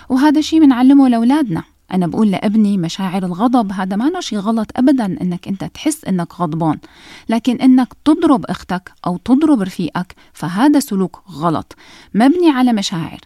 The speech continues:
المشاعر أبدًا ما فيها صح وغلط أيًا كانت. حسي بكل شي واسمحي لكل هالمشاعر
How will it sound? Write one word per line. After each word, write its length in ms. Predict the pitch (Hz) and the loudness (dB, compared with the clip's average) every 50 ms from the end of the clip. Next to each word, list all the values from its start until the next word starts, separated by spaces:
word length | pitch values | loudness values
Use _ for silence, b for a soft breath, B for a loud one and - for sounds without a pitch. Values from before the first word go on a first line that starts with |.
| _ _ _ - | _ _ _ -6
المشاعر 580 | 190 190 196 190 - - 208 208 185 208 208 - - - | -4 -4 -4 -4 -4 -6 -6 -4 -4 -6 -8 -8 -6 -6
أبدًا 300 | 202 190 226 208 247 247 | -4 -2 -2 0 2 2
ما 160 | 240 247 240 | 2 2 0
فيها 220 | - - 247 254 | -2 -2 -2 -2
صح 280 | 247 - 262 - - - | -2 -4 -8 -6 -4 -4
وغلط 400 | 262 - 269 285 302 311 311 - - _ _ - - | -2 0 0 0 0 0 -2 -6 -14 _ _ -4 -2
أيًا 380 | 220 233 240 247 262 262 247 233 | 0 0 2 2 2 2 2 0
كانت. 460 | - 147 - - - 170 - _ - - _ _ _ b b b b | -2 -6 -6 -6 -8 -8 -12 _ -20 -20 _ _ _ b b b b
حسي 420 | - - - 294 277 - - 254 220 | -4 0 0 0 0 0 -2 -2 -2
بكل 320 | 185 185 - - 185 180 | -2 -4 -4 -6 -6 -6
شي 280 | - - - 175 160 160 | -6 -6 -6 -6 -6 -6
واسمحي 540 | 160 175 - - 220 254 - - 294 247 | -6 -8 -4 -2 -2 -2 0 0 0 0
لكل 380 | 202 190 190 - - 262 277 294 | 0 -2 -4 -4 0 0 0 0
هالمشاعر 680 | 247 226 220 208 196 190 190 - 208 202 208 190 196 | 0 -2 -4 -4 -4 -4 -4 -4 -4 -6 -4 -4 -6